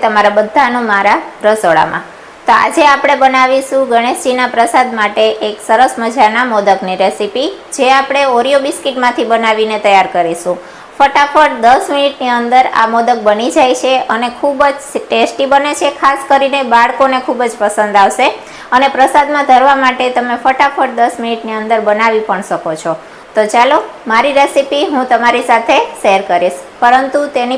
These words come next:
પહેલાં મારી ચેનલ રીનાની રસોઈને હજી સુધીમાં સબસ્ક્રાઇબ ના કરી હોય તો જરૂરથી સબસ્ક્રાઇબ કરી લેજો.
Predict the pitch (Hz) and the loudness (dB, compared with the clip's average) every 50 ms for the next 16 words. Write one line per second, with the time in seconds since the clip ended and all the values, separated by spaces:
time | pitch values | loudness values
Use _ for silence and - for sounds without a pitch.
0 | 254 262 262 262 269 269 269 269 240 220 220 233 262 254 269 262 254 262 262 262 | 0 2 4 4 4 4 2 2 0 0 2 0 0 2 2 2 2 2 2 2
1 | 269 269 269 269 269 269 269 269 262 269 269 269 285 277 269 269 285 311 - - | 2 2 2 0 0 2 2 2 2 2 0 2 0 2 2 2 0 -2 -4 -2
2 | 349 269 233 220 254 240 - 269 247 247 254 254 254 269 269 269 240 220 220 - | 0 0 0 0 -2 -4 -2 -2 0 0 0 0 0 -2 0 0 -2 -4 -4 -4
3 | - 233 220 220 214 220 220 226 240 - 247 233 240 240 - 262 226 262 440 440 | -4 0 0 0 0 0 -2 -4 -2 -2 -2 -2 -2 -2 0 0 0 0 0 -2
4 | - - - - - - - 262 262 254 - 262 262 277 285 277 - 349 262 269 | -6 -16 -20 -20 -14 -6 -2 -2 0 2 4 4 4 4 2 2 0 0 0 0
5 | - 240 226 - - - 226 220 220 220 - - 208 190 185 165 170 165 160 - | 0 0 -2 -2 -2 0 2 2 2 0 0 -2 -2 -2 -2 -4 -6 -6 -6 -6
6 | - 156 156 | -6 -8 -8